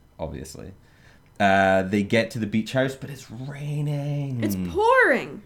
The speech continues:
Speaker 1: The old man is snoring.
Speaker 2: Yeah. <laughs>
Speaker 1: Everyone's hiding under Rachel's huge hat. They go into the house. This house was given to, loaned to Phoebe by one of her clients,
Speaker 2: Mm-hmm.
Speaker 1: it's worth saying. And they go in,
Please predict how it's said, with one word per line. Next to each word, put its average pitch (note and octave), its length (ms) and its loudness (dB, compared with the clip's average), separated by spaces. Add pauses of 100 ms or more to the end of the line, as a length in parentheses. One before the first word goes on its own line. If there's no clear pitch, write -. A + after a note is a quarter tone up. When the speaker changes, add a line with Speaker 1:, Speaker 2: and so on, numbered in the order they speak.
Speaker 1:
The C3+ 140 2
old D3 220 2
man B2 260 0
is D3 160 -2
snoring. F3 500 2 (320)
Speaker 2:
Yeah. G#3+ 180 4 (840)
<laughs> - 540 -6
Speaker 1:
Everyone's A2 340 2
hiding G#2 260 2
under G2 220 0
Rachel's F#2 500 -4 (100)
huge F#2+ 220 -6
hat. E2 380 -6 (380)
They F#2 400 0
go G2+ 260 0
into G2 540 -2
the E2+ 320 -4
house. G#2+ 360 -2
This - 200 -4
house C3+ 300 0
was G2+ 180 -4
given G2 400 -4
to, F2 420 -6
loaned G#2 340 -2
to - 60 -14
Phoebe F2+ 300 -6
by E2 180 -4
one E2+ 160 -8
of E2+ 80 -12
her F2+ 60 -8
clients, - 540 -14
Speaker 2:
Mm-hmm. G#3+ 320 0
Speaker 1:
it's - 160 -14
worth D3+ 160 -10
saying. - 420 -10 (480)
And F#2+ 280 0
they A2+ 60 2
go C#3 240 4
in, C#3+ 280 2